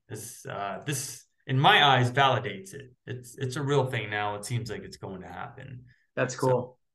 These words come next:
Speaker 1: I can see why they wanted to enter into this space and get some protection.
Speaker 2: Cool.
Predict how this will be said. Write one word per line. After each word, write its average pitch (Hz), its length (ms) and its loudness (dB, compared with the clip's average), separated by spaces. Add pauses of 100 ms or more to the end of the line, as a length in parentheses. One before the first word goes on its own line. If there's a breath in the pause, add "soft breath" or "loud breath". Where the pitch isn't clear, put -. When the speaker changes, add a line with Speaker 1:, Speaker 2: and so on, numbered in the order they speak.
Speaker 1:
I 120 80 2
can 131 120 0
see 151 280 2
why 131 280 6
they 117 140 2
wanted 113 480 -2
to 98 400 -8 (100)
enter 120 320 0
into 113 200 -6
this 107 200 -6
space 110 600 -6 (340)
and 98 160 -12
get 107 140 -4
some - 160 -12
protection. - 560 -16 (760)
Speaker 2:
Cool. - 420 4